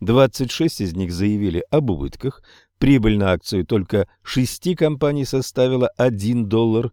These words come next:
и лишь пять компаний выплачивали дивиденды. В Stock Guide, выпущенном в декабре шестьдесят восьмого года, содержалось сорок пять компаний с технологическими названиями. Отследив судьбу компаний из этого списка до сентября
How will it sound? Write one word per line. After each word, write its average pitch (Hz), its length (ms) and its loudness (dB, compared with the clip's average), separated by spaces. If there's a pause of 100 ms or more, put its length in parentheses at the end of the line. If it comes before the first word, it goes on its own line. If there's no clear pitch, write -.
(120)
и 113 120 4
лишь 117 280 2 (140)
пять 117 280 2
компаний 85 680 -2
выплачивали 107 840 0
дивиденды. 92 640 -4 (560)
В - 60 -20
Stock 139 360 0
Guide, 170 280 0
выпущенном 87 580 -4
в - 20 -6
декабре 87 420 -2
шестьдесят 85 600 -8
восьмого 87 420 -6
года, 82 320 -6 (300)
содержалось 123 680 0
сорок 127 480 0
пять 87 220 -4
компаний 98 580 -4 (240)
с - 160 -14
технологическими 120 1080 -2
названиями. 71 760 -6 (320)
Отследив 123 640 0
судьбу 123 340 -4
компаний 131 520 0
из 82 120 -4
этого 90 280 -4
списка - 440 -6
до 85 140 -6
сентября 101 540 -2